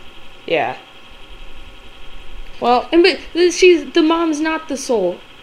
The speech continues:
Speaker 2: sole income bringer. The daughter is obviously bringing in lots of money.
Speaker 1: Yeah.
Speaker 2: So say, "Listen, I'm not the only one who brings in money here. You also do, so why don't you use yours?"
Speaker 1: Hmm. All right. Okay, we've got, we've got another one. Uh,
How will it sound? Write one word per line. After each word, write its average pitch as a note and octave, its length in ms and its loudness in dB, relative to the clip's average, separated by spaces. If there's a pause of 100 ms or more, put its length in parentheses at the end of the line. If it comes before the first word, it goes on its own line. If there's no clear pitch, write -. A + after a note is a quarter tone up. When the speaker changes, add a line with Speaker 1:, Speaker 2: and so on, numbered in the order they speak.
(140)
Speaker 2:
sole A3+ 420 2
income G#3+ 420 0
bringer. D#3+ 320 -4
The A3 260 -2
daughter B3+ 340 0
is A3 120 0
obviously A3+ 360 -4
bringing A3+ 340 -2
in A3+ 40 -6
lots A#3+ 240 -10
of F#3+ 60 -12
money. C3+ 300 -14 (440)
Speaker 1:
Yeah. F#3+ 360 -2
Speaker 2:
So B3+ 140 0
say, A#3 360 2 (140)
"Listen, A#3 340 -2
I'm C4 140 -2
not C#4+ 160 -2
the C4+ 80 -4
only B3+ 160 0
one A#3 180 -2
who A3+ 100 -2
brings A3+ 260 -2
in A3+ 120 0
money A3+ 240 -4
here. D#3 300 -14 (420)
You C#4+ 220 6
also D#4 360 0
do, E3+ 260 -4
so - 160 -8
why C4 180 -6
don't C#4+ 100 -8
you C4+ 140 -10
use C#4+ 220 -6
yours?" D4+ 380 -6 (760)
Speaker 1:
Hmm. F#3 240 -2 (1000)
All G3 120 4
right. E3 220 4 (960)
Okay, G3 340 4
we've G3 140 6
got, G#3 200 6
we've G#3 120 2
got G3+ 140 6
another A3+ 300 8
one. B3 360 4
Uh, G3 480 6